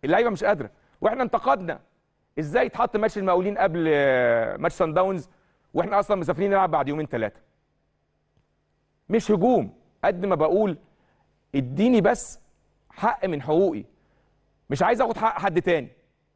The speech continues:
بس لازم تراعيني. انا راجل، او انا كنادي بمثل مصر في البطولة، وانا اللي مكمل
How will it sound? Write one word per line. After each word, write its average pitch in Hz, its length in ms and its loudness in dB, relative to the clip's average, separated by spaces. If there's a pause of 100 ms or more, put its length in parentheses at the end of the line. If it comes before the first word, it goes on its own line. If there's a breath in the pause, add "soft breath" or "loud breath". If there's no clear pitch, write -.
(480)
بس 170 180 -2
لازم 247 280 2
تراعيني. 202 500 2 (960)
انا 226 180 2
راجل، 247 340 0 (240)
او 147 180 2
انا 214 200 2
كنادي 214 500 0 (220 soft breath)
بمثل 190 680 0 (520)
مصر 226 300 0
في 160 80 -4
البطولة، 165 500 0
وانا 247 240 2
اللي 233 140 -2
مكمل 220 560 0